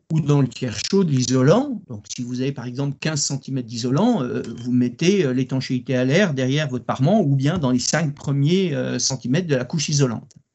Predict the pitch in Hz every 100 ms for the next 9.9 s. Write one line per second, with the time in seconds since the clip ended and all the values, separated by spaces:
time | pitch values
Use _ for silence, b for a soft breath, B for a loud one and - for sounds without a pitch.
0 | - 117 170 185 117 110 B 120 139 135
1 | 131 123 123 117 135 143 123 117 120 113
2 | 113 - - 117 113 160 226 226 B 139
3 | - 131 147 147 147 202 190 - 143 127
4 | - 156 202 B B _ 131 127 127 131
5 | 165 190 139 131 127 120 110 - 135 127
6 | - 123 B 165 185 233 233 - 302 254
7 | 226 220 214 214 185 185 175 170 - 143
8 | - 185 233 320 _ _ 147 143 135 143
9 | - - 117 113 120 117 131 240 330